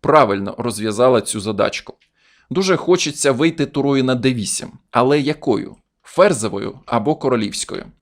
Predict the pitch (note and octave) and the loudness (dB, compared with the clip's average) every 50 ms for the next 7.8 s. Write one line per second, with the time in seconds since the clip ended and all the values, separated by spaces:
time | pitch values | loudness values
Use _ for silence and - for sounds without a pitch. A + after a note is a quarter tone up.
0 | _ _ _ _ _ _ - A2 C#3+ D3+ C#3+ C#3+ F3 G3+ F#3+ D3+ A#2 - - - | _ _ _ _ _ _ -2 0 0 2 2 2 2 4 4 4 2 0 -2 -6
1 | F#2+ - - - _ - - - C3+ B2+ - D#3+ D#3 A#2+ - - - C#3 C3+ C3 | -6 -8 -10 -12 _ -10 -6 -4 -4 -2 0 0 -2 -2 -4 -4 0 2 4 4
2 | C3 - - D3+ C#3+ A#2 G#2+ G#2 A2+ A2+ A2 E3 G3 - - - - - - - | 4 4 2 2 2 2 2 2 0 0 0 -2 -4 -4 -6 -8 -10 -12 -14 -18
3 | _ _ - C#3 C#3+ D3+ D#3 D#3+ C3+ G#2+ - - A2 G2+ - - - - - - | _ _ -2 -2 0 2 2 0 0 0 -2 0 -2 -2 -2 -2 -8 -14 -18 -18
4 | - _ _ _ _ _ _ _ _ _ _ - C3 C3 - - A#2+ A2+ C3 - | -20 _ _ _ _ _ _ _ _ _ _ -6 -4 -4 -2 0 0 0 0 -2
5 | - - - D3 B2 G#2+ - - - - - - _ - - B2 A#2+ A#2 A2+ G2 | -2 0 4 4 4 4 2 -2 -14 -18 -18 -20 _ -2 2 4 4 4 4 2
6 | F#2 A#2+ A#2 - - - F3+ E3+ C#3 - - - - - C3+ C3 C3 A#2+ A2 G#2 | 0 -2 -4 -4 -2 -2 -2 -4 -4 -6 -6 -6 -4 -4 0 2 2 2 0 0
7 | - A#2+ G#2 - - - - - - - F3 C3+ A2 G#2 F#2+ | -4 -6 -6 -6 -8 -10 -12 -6 -2 0 0 2 2 0 -2